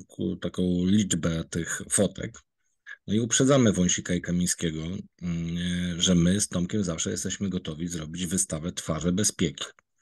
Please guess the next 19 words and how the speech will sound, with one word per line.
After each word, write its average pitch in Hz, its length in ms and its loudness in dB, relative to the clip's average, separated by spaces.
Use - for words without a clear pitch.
Dla 95 120 4
takiego 151 360 2
funkcjonariusza, 117 680 2
który 98 200 -4
pracuje 101 340 2
w 95 60 2
obserwacji, 85 680 -4
fakt, 117 200 2
że 110 80 2
zostanie 98 320 2
wy-, 85 160 -2
wy-, 87 540 -4
wy-, 95 220 4
pokazany, 95 720 0
mm, 117 440 0
no, 117 100 0
oznacza 117 320 2
gigantyczny 120 640 2
problem. 120 400 2